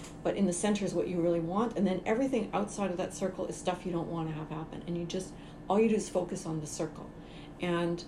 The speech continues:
I don't sure, I can't remember why I'm saying this, but it was a, it was for me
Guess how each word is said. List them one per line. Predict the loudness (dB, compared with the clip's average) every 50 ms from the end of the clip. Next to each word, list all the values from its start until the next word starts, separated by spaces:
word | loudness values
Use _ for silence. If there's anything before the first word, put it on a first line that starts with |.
| -12 -14 -14 -14 -16 -14 -14 -6 0 4
I | 4
don't | 4 4 4 0
sure, | -4 -6 -6
I | -8
can't | -8 -4 -2 0 2 2
remember | 2 2 2 2 2 0
why | 2 2 2 2
I'm | 2 2 0 -2
saying | -4 -6 -2 -2 0 2 2 4 4
this, | 4 2 2 0
but | 0 0 0
it | 0 0 2
was | 2 2 2 4
a, | 2 2 2 2 -2 -6 -10 -14 -14 -14 -14 -14 -14 -2 0
it | 2 4
was | 4 4 2
for | 0 -2 -4
me | 0 2 2 2 4 2 2 2 2